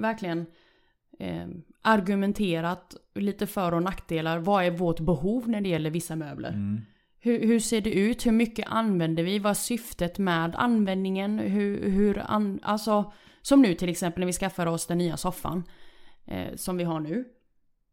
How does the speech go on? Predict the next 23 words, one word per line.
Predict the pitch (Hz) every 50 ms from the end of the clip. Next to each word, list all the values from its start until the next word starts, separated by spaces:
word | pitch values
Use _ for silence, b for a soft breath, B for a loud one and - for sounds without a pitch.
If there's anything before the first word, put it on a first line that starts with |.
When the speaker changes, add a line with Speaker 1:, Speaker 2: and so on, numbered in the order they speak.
| _ _ _ _ _ _ _ _ _
Speaker 1:
Vi | - 214 220 214
har | 214 226
ju | 202 180
länge | 175 180 185 202 214 202 180 160 151 156 160
suktat | - - 190 - - - 147 147 - -
över | 160 156 147 151 151 156 156 156
ett, | - - 156 - - -
eh, | 160 151 156 80
ett | - - - 170 170 - 180
möbelset. | 180 180 196 185 151 - 151 156 143 - - 98 - - - - - - _ _ _ -
Speaker 2:
Mm. | 110 101 95 95 107
Speaker 1:
Eh, | 120 135 160
soffset. | 165 - - - - - - - - - 180 196 - - - - 180 - -
Soffgrupp | - - 220 208 - - - 156 170 208 233 - -
heter | - 160 - -
det | - -
ju. | 165 - b b b b b b b b b
Inte | - 220 226 226 226 190 175
vanlig | 180 196 196 170 160 147
soffa | - 208 214 208 - 208 214
utan | 226 220 - 170 165
en | 156 156
soffgrupp. | - 190 202 - - - 156 151 165 202 - -